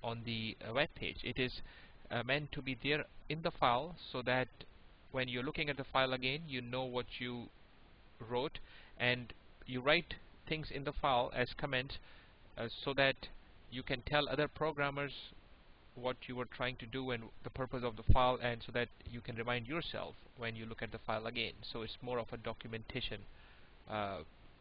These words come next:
purpose for the comments to go in the file. So how do you put comments? If I put something here, this is my first page, then this is not really a comment, because if I save the work and if I go to the browser and do Control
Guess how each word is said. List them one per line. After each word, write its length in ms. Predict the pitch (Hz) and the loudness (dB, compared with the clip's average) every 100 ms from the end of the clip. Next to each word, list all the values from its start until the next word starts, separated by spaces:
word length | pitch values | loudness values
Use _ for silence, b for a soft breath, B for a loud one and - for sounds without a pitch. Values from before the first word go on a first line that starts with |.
| - - - - - - - | -20 -20 -20 -20 -20 -12 0
purpose 440 | 120 - 101 - - - - - | 0 0 -4 -6 -10 -18 -12 -6
for 100 | 110 | -6
the 80 | |
comments 380 | 107 135 110 107 - | -4 -6 -6 -8 -10
to 80 | 110 | -8
go 140 | 107 | -8
in 60 | 104 | -8
the 80 | |
file. 200 | - - - | -6 -8 -6
So 180 | - 123 | -6 0
how 200 | 151 175 | 2 2
do 100 | 175 | 2
you 120 | 160 | -4
put 240 | - - | -4 -6
comments? 300 | - - - - | -4 -2 -2 -2
If 120 | - | 2
I 100 | 175 | 2
put 240 | - 190 | 2 -4
something 340 | - 170 160 147 | -2 -2 -4 0
here, 400 | 196 175 139 - B B B B B B - - | 2 4 2 -2 B B B B B B -6 2
this 180 | 156 - - | 2 2 0
is 220 | 143 139 | 0 0
my 460 | 139 135 139 139 135 B B B B B - - - - | 0 4 4 4 0 B B B B B -20 -20 -20 -6
first 420 | 127 135 - - - - - - - | 0 0 -2 -8 -12 -14 -20 -16 -4
page, 540 | - 160 113 104 - B B - - | 4 6 4 2 -6 B B -2 6
then 240 | 156 156 - | 6 4 -2
this 180 | 160 - | -2 0
is 80 | 175 | -2
not 220 | 190 180 | -2 0
really 260 | 170 156 147 | 0 4 4
a 60 | |
comment, 480 | 131 - 165 120 110 | 2 0 2 0 0
because 280 | 127 139 131 | -2 0 0
if 140 | 131 - | -2 -2
I 80 | 131 | -2
save 260 | - 160 - | -2 -4 -2
the 80 | 127 | -2
work 320 | 147 160 139 | 0 0 0
and 140 | 131 | -2
if 100 | 123 - | -2 -2
I 80 | |
go 200 | 117 135 | -2 -2
to 80 | 143 | -2
the 100 | 127 | -4
browser 460 | 117 131 143 135 135 | 0 2 2 2 2
and 260 | 120 107 | 2 -2
do 220 | 107 131 127 | -4 -4 -4
Control 380 | 120 113 127 123 | -8 -6 -2 0